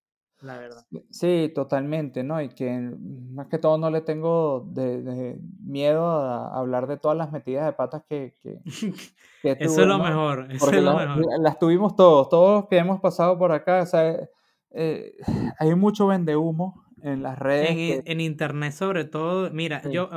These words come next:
Speaker 1: por ejemplo, yo siempre lo he dicho, yo, yo personalmente, la primera vez que yo quise invertir dinero fue haciendo cripto, Bitcoin. ¿ok?
Speaker 2: Ok.
Speaker 1: Entonces empecé, porque yo soy un friki de las criptomonedas desde más o menos de los doce años,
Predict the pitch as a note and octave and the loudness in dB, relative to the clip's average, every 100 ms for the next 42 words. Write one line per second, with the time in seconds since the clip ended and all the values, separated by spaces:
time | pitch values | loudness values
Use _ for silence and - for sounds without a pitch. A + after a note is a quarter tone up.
0 | C#3+ D#3+ E3 D#3+ D3 D3+ D3+ F#3 G3 G#3 | -10 -6 -6 -6 -6 -6 -6 -6 -6 -4
1 | G3 F3 F3 C#3 D3+ D3+ C#3+ C3+ E3+ C4 | -4 -4 -8 -8 -8 -10 -10 -8 -6 -8
2 | - - D#3+ D#3 D#3 D#3 F3+ F3+ G#3 G3+ | -12 -10 -10 -8 -10 -8 -6 -6 -8 -10
3 | D3+ D#3 D3+ D3 D#3 F3+ G3+ G#3+ - G#3 | -8 -8 -8 -10 -8 -6 -6 -8 -8 -8
4 | G3 G3+ G3 F#3+ G#3 _ _ _ E3 D#3 | -8 -10 -12 -10 -14 _ _ _ -10 -6
5 | D3+ D3 D3 D#3+ E3 F3+ F#3 G3+ D4 _ | -4 -6 -6 -4 -4 -4 -4 -4 -8 _
6 | _ _ _ _ - D#3+ E3 E3+ - F3 | _ _ _ _ -6 -2 0 0 -4 -8
7 | E3+ F3 E3+ D#3 D#3+ D3+ D#3 C3 B2+ - | -6 -6 -6 -8 -10 -10 -10 -10 -10 -10
8 | D#3+ C#3+ A#2+ _ _ _ - B2+ F#3 G3+ | -10 -10 -12 _ _ _ -10 -6 -4 -4
9 | E3+ D3+ E3+ E3 - F#3+ F#3 G3 F#3 G3 | -6 -6 -6 -6 -6 -2 -2 -2 -4 -6
10 | D#3+ D#3+ D#3 D3 D#3 D3+ F#3 F#3 F#3+ F3+ | -6 -8 -6 -4 -6 -4 -2 0 -2 -4
11 | - F3+ F3 F3+ F3 D#3+ D#3 D3 C#3 C3+ | -4 -6 -6 -6 -6 -6 -10 -10 -10 -8
12 | D3 E3+ F3+ E3 C#3+ C#3 C#3 D#3 D3+ D#3 | -8 -6 -4 -4 -6 -10 -12 -12 -10 -10
13 | D#3 C#3 B2+ C#3+ C#3+ E3 E3 E3+ F#3 A#3 | -8 -10 -10 -12 -10 -6 -6 -6 -6 -8
14 | _ | _